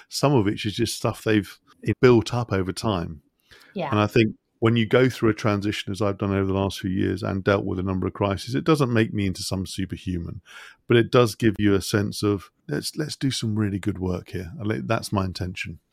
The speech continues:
Speaker 2: I love it. And, yeah, I was thinking when you said that, I was thinking,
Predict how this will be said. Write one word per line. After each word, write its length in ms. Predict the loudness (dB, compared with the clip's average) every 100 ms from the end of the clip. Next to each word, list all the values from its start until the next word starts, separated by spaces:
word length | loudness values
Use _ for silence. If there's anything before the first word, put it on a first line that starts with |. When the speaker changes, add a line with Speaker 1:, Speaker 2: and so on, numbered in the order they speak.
| -8
Speaker 2:
I 160 | -4
love 240 | -2 -2 0
it. 220 | -2 -4 0
And, 200 | 2 4
yeah, 200 | 6 8
I 40 |
was 160 | 6 4
thinking 300 | 2 2 0
when 100 | 0
you 120 | -2
said 200 | 0 2
that, 120 | 2
I 60 | 2
was 100 | -2
thinking, 280 | -4 -4